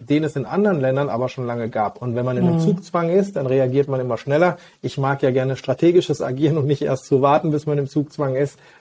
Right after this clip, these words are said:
Speaker 1: Äh, aber ja, deswegen hat man in manchen Ländern mehr Digitalisierung. Und wenn wir nochmal weitergehen würden, Indien,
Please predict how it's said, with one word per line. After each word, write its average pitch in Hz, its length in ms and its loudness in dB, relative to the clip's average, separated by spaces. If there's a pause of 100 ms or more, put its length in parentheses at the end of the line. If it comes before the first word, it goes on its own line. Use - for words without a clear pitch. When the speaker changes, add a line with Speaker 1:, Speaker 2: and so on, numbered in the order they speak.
(240)
Speaker 1:
Äh, 131 80 -2
aber 123 360 2
ja, 131 220 2
deswegen 135 300 -2
hat 135 140 -4
man 147 140 -4
in 123 120 -4
manchen 135 300 -4
Ländern 143 400 -2 (260)
mehr 139 300 0
Digitalisierung. 139 1040 0 (200)
Und 117 100 -6
wenn 123 80 -2
wir 139 80 0
nochmal 123 380 -2
weitergehen 139 680 2
würden, 135 320 0 (960)
Indien, 180 720 4